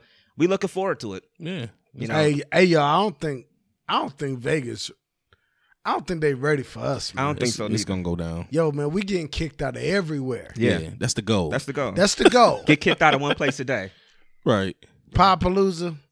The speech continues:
Speaker 2: Yeah.
Speaker 3: Like, man, I'm trying to figure out how we all getting into the pool party.
Speaker 1: We gonna get everybody in there.
Speaker 3: We
Speaker 2: Yeah.
Speaker 3: gonna get everybody
Speaker 1: We
Speaker 3: in
Speaker 1: gonna
Speaker 3: there?
Speaker 1: get everybody in there.
Speaker 3: Okay.
Speaker 1: We, I gotta, I gotta, I put it like this. I don't think everybody's gonna wanna really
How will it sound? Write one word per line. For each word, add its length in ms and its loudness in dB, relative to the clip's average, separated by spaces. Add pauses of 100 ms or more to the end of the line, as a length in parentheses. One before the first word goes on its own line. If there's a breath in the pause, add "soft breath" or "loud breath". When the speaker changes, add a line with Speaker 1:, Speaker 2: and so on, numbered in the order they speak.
Speaker 2:
Yeah. 420 -8
Speaker 3:
Like, 260 0
man, 200 -4
I'm 200 -2
trying 260 2
to 60 -6
figure 400 -8
out 180 -10
how 140 -4
we 200 -2
all 180 2
getting 300 -8
into 280 -10
the 100 -14
pool 360 0
party. 480 -6 (680)
Speaker 1:
We 180 -6
gonna 160 2
get 140 2
everybody 440 -2
in 100 -6
there. 180 -8
Speaker 3:
We 100 2
Speaker 2:
Yeah. 40 4
Speaker 3:
gonna 160 4
get 120 6
everybody 320 6
Speaker 1:
We 60 8
Speaker 3:
in 60 0
Speaker 1:
gonna 100 4
Speaker 3:
there? 80 2
Speaker 1:
get 60 0
everybody 300 -4
in 60 -4
there. 120 0
Speaker 3:
Okay. 160 -8
Speaker 1:
We, 220 -6
I 100 6
gotta, 280 4
I 100 0
gotta, 200 -2
I 60 -6
put 200 -10
it 40 -6
like 160 -4
this. 220 -8
I 60 0
don't 160 -4
think 140 -4
everybody's 420 -2
gonna 160 -4
wanna 300 -4
really 420 -4